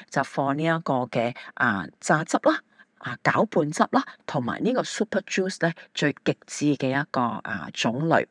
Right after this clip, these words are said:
噉我應承咗大家，我會開估一個，令到呢個 super juice 呢，係唔係澀啊，唔係酸為主嘅。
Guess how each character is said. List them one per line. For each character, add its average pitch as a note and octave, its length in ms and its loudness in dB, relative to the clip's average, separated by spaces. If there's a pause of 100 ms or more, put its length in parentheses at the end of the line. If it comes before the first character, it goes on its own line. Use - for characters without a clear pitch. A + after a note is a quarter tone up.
(460)
噉 E3+ 180 0
我 G3 140 4
應 A3+ 140 2
承 D#3 120 -4
咗 C#3+ 140 -2
大 C#3+ 160 2
家， D3+ 240 4
我 C#3 80 0
會 C3 100 2
開 F#3+ 480 0
估 G#2 300 0
一 D#3+ 80 -2 (120)
個， - 220 0 (120)
令 D3 260 2
到 D3+ 140 0
呢 G3+ 80 -2
個 F#3+ 80 0
super F#3 300 -2
juice F#3 380 -2
呢， F#3+ 60 0 (340)
係 C#3+ 280 2
唔 C3 160 -6
係 C3 260 -2
澀 F3 240 2
啊， D3+ 200 0
唔 B2+ 120 -2
係 B2 140 -2
酸 F#3+ 400 -2
為 - 140 0
主 - 180 -4
嘅。 A#2 200 -2